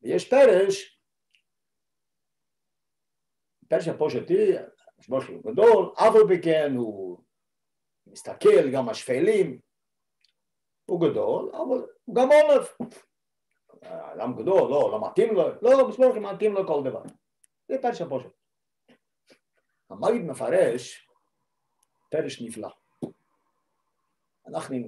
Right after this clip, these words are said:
מדברים, רבים מסייכו, מגודל מסייכו, זה כל הרמב״ם שם, ב-, ב-, בפסקי התורה, הכוכבים, הגלגלים, אז ברמב״ם זה בקיצור, אבל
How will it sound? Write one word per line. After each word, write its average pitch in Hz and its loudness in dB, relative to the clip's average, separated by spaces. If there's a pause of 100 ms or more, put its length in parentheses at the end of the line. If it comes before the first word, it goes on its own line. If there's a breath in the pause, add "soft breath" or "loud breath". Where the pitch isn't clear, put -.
מדברים, 127 -2
רבים 151 2
מסייכו, 127 -4
מגודל 151 -2
מסייכו, 123 -4 (520)
זה 175 -6 (100)
כל 196 4
הרמב״ם 156 6
שם, 110 -6
ב-, 104 -6
ב-, 110 -2
בפסקי 123 -4
התורה, 135 2 (680)
הכוכבים, 143 2
הגלגלים, 120 2 (800)
אז 131 0
ברמב״ם 175 4
זה 165 4
בקיצור, 170 4
אבל 120 2